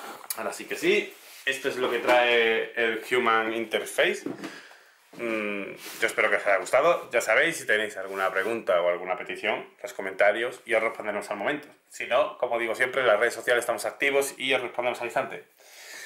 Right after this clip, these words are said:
Ya sabéis, como digo, como he dicho al principio, este juego no, no es mío, así que si por un casual no sabéis de qué hablo o algo así, es porque me, me han dicho, "Yo, muéstralo, que seguro que le va a gustar y tal", no sé. Y digo, "Vale, vale,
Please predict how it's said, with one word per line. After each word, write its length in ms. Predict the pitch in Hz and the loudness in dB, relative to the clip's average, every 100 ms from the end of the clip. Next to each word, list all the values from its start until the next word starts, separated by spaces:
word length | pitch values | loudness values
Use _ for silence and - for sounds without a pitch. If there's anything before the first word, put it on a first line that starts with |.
| - - - - | -16 -16 -16 -6
Ya 100 | - | -2
sabéis, 380 | 123 131 151 151 | 2 2 2 0
como 180 | - 123 | -2 2
digo, 300 | 139 147 147 | 4 4 2
como 160 | 123 120 | 2 0
he 20 | |
dicho 160 | 123 | 0
al 60 | 110 | -4
principio, 420 | 113 131 147 156 | -4 -2 2 2
este 200 | 135 - | 2 0
juego 380 | 127 135 143 - | 2 6 6 4
no, 580 | 120 110 107 107 104 98 | -2 -2 0 4 4 2
no 160 | 104 104 | 0 -2
es 140 | 95 | -2
mío, 260 | 131 160 175 | 2 4 4
así 220 | 151 104 | 2 -2
que 100 | 110 | -6
si 320 | - 101 98 | -6 -8 -12
por 160 | - 98 | -10 -10
un 60 | |
casual 400 | 98 - 104 98 | -6 2 4 4
no 80 | 95 | 0
sabéis 220 | 95 101 | -4 -4
de 100 | 95 | -2
qué 100 | 90 | 2
hablo 380 | 95 113 104 95 | 4 4 2 0
o 220 | 92 92 | 0 4
algo 160 | 95 95 | 4 4
así, 180 | 90 131 | 0 -2
es 60 | |
porque 200 | 131 - | -4 -6
me, 220 | 107 101 95 - | -6 -4 -4 -2
me 80 | 98 | -6
han 100 | 95 | -4
dicho, 280 | 95 98 | -4 -4
"Yo, 200 | 95 131 - | -2 -4 -6
muéstralo, 920 | 101 101 123 - 113 135 143 120 120 | -12 -6 -6 -2 2 6 6 4 -2
que 420 | 107 110 107 107 | -4 0 2 2
seguro 240 | 107 113 110 | 0 -2 2
que 60 | |
le 40 | 104 | 4
va 80 | |
a 40 | 104 | 4
gustar 520 | 95 - 143 131 120 | 2 0 4 4 2
y 100 | 117 | 0
tal", 580 | 110 131 123 120 113 95 | 2 4 4 2 -4 -12
no 80 | - | -12
sé. 240 | - 117 - - | -10 -10 -12 -20
Y 340 | - - - | -20 -20 -10
digo, 160 | 101 92 | -4 0
"Vale, 160 | 131 | 2
vale, 160 | 160 | 0